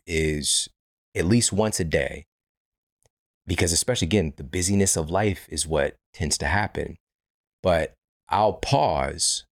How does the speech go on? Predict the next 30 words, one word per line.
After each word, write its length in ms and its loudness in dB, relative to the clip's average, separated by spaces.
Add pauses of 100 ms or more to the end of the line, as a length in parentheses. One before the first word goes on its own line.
(160)
and 200 2
I 200 0
will 320 -2 (360)
completely 640 0
listen 420 0
to 120 -6
him 380 -6 (220)
and 120 -4
listen 220 2
to 80 0
the 100 -2
sound 300 0
of 60 -8
his 160 -2
voice 540 -2 (600)
and 420 0
look 360 0
at 280 2 (280)
his 320 -2
eyes 440 0
and 120 -6
the 60 -6
way 200 -2
that 140 -8
he's 200 -2
thinking 520 -2
and 120 -10
processing 560 -2
things. 380 -6
And 180 -4